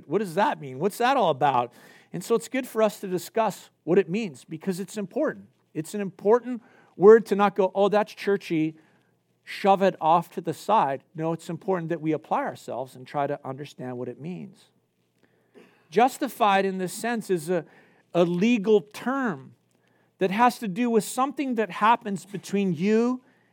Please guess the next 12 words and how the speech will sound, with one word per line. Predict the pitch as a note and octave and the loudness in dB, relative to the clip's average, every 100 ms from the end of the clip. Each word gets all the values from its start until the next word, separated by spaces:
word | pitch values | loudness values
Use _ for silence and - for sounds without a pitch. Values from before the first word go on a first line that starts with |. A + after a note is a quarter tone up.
| _ | _
and | F#3+ G3+ | -2 0
God. | E3+ G#3+ A#3 D3+ C3+ _ _ _ _ | 4 6 8 4 -2 _ _ _ _
Like, | - A3 - | 2 2 2
think | B3+ B3+ | -4 -2
about | A#3 A#3+ | 2 2
it | A3+ | 2
this | G3 B3 - | 0 -2 -2
way. | F3+ C#3 B2+ _ _ _ _ _ _ _ | -4 -4 -6 _ _ _ _ _ _ _
If | G3+ | 2
a | A3+ | 4
judge | F#3+ A3+ B3+ C#4+ | 2 4 2 2
says | - B3 C4+ B3+ | -4 0 0 -2